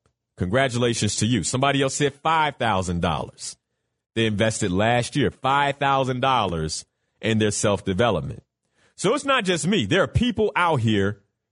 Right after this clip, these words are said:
who are doing it. And so my question is, why aren't you spending the money, taking the time to invest in yourself?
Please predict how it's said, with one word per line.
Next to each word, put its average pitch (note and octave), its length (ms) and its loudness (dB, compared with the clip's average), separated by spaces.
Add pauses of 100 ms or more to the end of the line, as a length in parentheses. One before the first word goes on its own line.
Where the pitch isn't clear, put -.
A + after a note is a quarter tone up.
(120)
who D3+ 160 0
are C#3 120 2
doing B2 400 -2
it. B1 120 -16 (1900)
And E3 120 -2
so A3 60 2
my G#3 120 2
question C#4 500 0
is, C3 500 0 (720)
why B3 260 0
aren't A3+ 360 0
you E3 400 0 (140)
spending A3+ 540 0
the G#3 60 0
money, D#3+ 360 0
taking A3+ 440 0
the F3 80 2
time C3 640 0 (580)
to G#3+ 200 2
invest A3+ 420 0
in D3 100 -2
yourself? F2+ 420 -4